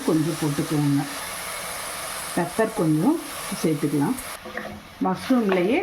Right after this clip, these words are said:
தண்ணி விடுங்க, ஆ, அதுவே போதும், தண்ணி ஊத்த வேண்டாம். இப்போ மூடி போட்டு அப்படியே கொஞ்சம் ஒரு அஞ்சு நிமிஷம் இருக்கட்டுங்க. இப்போ திறந்து,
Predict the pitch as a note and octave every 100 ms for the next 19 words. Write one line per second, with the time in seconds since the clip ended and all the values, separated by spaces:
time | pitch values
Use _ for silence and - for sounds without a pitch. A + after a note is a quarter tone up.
0 | - F#3 G#3+ A#3 G3 G3+ G3+ E3 G#3 G4+
1 | - - - - - F#3 G3 F3 F#3 G#3+
2 | B3+ B3+ G3+ A3 G#3+ D4+ G#3+ E3+ A3 F#3+
3 | F#3 G3+ F#3+ D#3 D3+ D#3 A#3+ D#4 - -
4 | - A3 C4+ G#3 B3 C#4 G#3 E3 D3+ C4+
5 | F4 - - - - D#3 F#3 F3+ F3+ E3
6 | E3 E3+ D3+ D#3 E3 D#3 D3+ - F3 D3
7 | F3 D3+ C#3+ D3 D3+ - - - - -
8 | - - - - - - - - - -
9 | - - - - - - - - - -
10 | - - - - - F4+ - - - -
11 | - - - - - - - - - -
12 | D#3 E3+ D3+ D3+